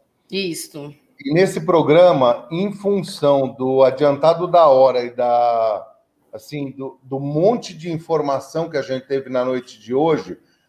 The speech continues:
Speaker 2: não foi possível realizar res-, esse plano nosso das respostas às questões que vem. Então, nós vamos provavelmente fazer isso na semana que vem, dando ou não dando, a gente espreme um tempinho e vamos procurar atender o,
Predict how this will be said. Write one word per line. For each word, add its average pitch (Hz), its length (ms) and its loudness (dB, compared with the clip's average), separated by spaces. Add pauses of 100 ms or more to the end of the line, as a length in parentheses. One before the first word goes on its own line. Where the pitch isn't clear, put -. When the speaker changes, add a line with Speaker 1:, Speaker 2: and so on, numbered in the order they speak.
(160)
Speaker 2:
não 165 280 2
foi 180 360 0
possível 165 680 -4
realizar 147 800 4
res-, 156 220 -2 (180)
esse - 300 -8
plano 151 360 0
nosso 147 300 2
das 147 200 2
respostas 143 680 -2
às 135 280 2
questões 120 600 -10
que 139 140 -16
vem. 107 280 -14 (640)
Então, 143 300 2
nós 156 240 2
vamos 160 280 0
provavelmente 151 720 0
fazer 139 320 0
isso 139 200 -8
na 139 140 -2
semana 139 420 -2
que 117 140 -16
vem, 135 520 -6 (420)
dando 185 480 2
ou 175 60 4
não 156 220 2
dando, 156 260 2
a 175 40 2
gente 160 260 -6
espreme 151 440 -4
um 147 80 -2
tempinho 151 720 -4
e 147 140 -2
vamos 156 320 -2
procurar 147 540 4
atender 139 440 -2
o, 135 680 -4